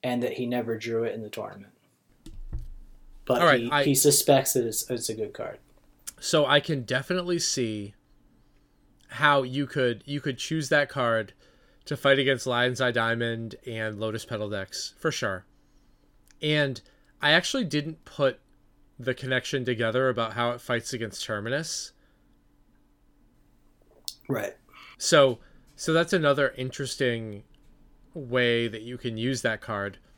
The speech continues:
Speaker 2: I'm not sure if you wanna bring it in against the Swords to Plowshares deck, but Jeremy was running a main deck Karakas, so you can, you can save it in response to Swords. Just if your opponent's setting it up correctly and you have a Karakas at play,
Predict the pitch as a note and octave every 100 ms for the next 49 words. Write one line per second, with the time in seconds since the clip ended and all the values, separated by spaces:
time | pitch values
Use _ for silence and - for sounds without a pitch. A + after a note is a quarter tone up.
0 | - - _ C3+ F3 G#3+ - G#3 F#3 C3+
1 | - C#3+ C3 C3 C3 B2 B2 A#2+ A#2 A#2
2 | B2 B2+ A#2 - - A#2+ A2 - A2+ A2
3 | - - A2+ G#2 - - - - - -
4 | F#3 F3+ C#3+ - - - - _ - -
5 | D3+ D#3+ D#3+ F3 D#3+ C#3+ C#3+ C3+ A#2+ A#2+
6 | A#2+ A#2+ - A2+ G2+ G#2+ E3 F3 - -
7 | - - - - - - - - E3 C#3+
8 | C3+ A#2+ - - C3+ D3+ - D#3+ C#3+ C#3+
9 | B2 B2+ D3 - B2+ - G3+ A3 C3+ G#2
10 | A#2+ B2 A#2+ C3+ A#2+ - A2 - E3 B2+
11 | A2 - C#3 - - - - - - D#3+
12 | E3+ D#3+ D#3+ E3+ D#3+ - D3+ C#3 B2+ -
13 | A#2+ B2 - A#2 G#2+ A2+ A2+ G#2+ - A#2
14 | A#2 G#2 A2 - A2 G2+